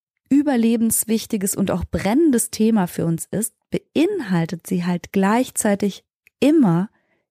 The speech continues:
die Möglichkeit von Verlust und Schmerz. Denn natürlich ist es die Wahrheit, dass es nicht nur sowas gibt wie Krankheit und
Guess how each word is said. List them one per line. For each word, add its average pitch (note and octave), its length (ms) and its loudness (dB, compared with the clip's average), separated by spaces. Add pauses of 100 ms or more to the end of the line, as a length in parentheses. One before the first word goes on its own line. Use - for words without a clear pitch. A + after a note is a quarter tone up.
(100)
die G#3 80 2
Möglichkeit G#3 800 0
von G3 380 0
Verlust F#3+ 560 -2
und B3 160 0
Schmerz. E3 640 -4 (880)
Denn G3 120 4
natürlich A3+ 500 2
ist - 200 -2
es G#3 140 -4
die G3+ 180 2
Wahrheit, F3+ 440 2
dass F#3+ 160 -2
es F3+ 160 -2 (460)
nicht G3+ 320 2
nur G3 100 4
sowas F3+ 340 0
gibt - 340 -4
wie F3 280 2 (520)
Krankheit A3+ 840 0
und E3+ 280 0